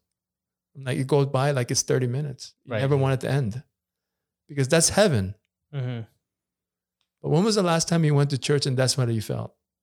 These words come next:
Speaker 1: When was the last time you were like, "I can't wait to, for church to happen"?
Speaker 2: Mm-hmm.
Speaker 1: No, I'm just asking you <laughs> guys.
Speaker 2: Yeah.
Speaker 1: Literally, when was the last time you were like,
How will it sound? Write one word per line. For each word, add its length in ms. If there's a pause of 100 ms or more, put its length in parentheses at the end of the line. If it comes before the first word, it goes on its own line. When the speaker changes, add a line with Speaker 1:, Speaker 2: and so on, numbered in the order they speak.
(140)
Speaker 1:
When 120
was 120
the 80
last 260
time 200
you 120
were 100
like, 300 (100)
"I 60
can't 260
wait 200
to, 60
for 140
church 320
to 80
happen"? 380 (320)
Speaker 2:
Mm-hmm. 280 (760)
Speaker 1:
No, 140
I'm 240
just 180
asking 360
you 120
<laughs> 80
guys. 340
Speaker 2:
Yeah. 360 (340)
Speaker 1:
Literally, 460
when 180
was 140
the 60
last 300
time 240
you 140
were 100
like, 360